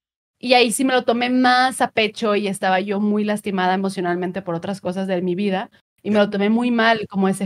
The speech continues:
Speaker 1: hate, y no, no resultó nada bueno.
Speaker 2: Claro.
Speaker 1: Y ya fue como, ok,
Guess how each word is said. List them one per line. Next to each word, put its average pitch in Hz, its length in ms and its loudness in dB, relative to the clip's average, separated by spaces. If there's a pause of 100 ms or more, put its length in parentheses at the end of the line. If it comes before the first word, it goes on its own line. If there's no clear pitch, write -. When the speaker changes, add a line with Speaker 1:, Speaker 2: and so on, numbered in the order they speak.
Speaker 1:
hate, 180 280 -2
y 196 220 -4
no, 202 240 -2
no 240 180 0
resultó 269 360 -2
nada 208 220 0
bueno. 196 400 -4 (260)
Speaker 2:
Claro. 208 260 -8
Speaker 1:
Y 226 100 -2
ya 220 180 4
fue 226 180 -4
como, 240 240 2
ok, - 220 2